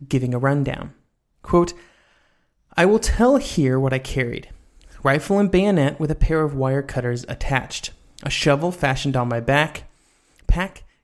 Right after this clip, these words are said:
containing two days' rations. Oil sheet, cardigan, jacket and mess tin.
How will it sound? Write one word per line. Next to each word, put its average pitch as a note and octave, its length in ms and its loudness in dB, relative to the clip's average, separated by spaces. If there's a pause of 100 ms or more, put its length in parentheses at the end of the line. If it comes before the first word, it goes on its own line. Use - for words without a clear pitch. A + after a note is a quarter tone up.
containing E3 500 -2
two D#3 200 -2
days' C3+ 280 2
rations. - 600 -4 (460)
Oil C#3 220 4
sheet, F#3+ 400 -2 (220)
cardigan, C3+ 520 0 (200)
jacket D3 380 0
and F#3+ 160 -2
mess C3+ 220 -2
tin. C3 320 -6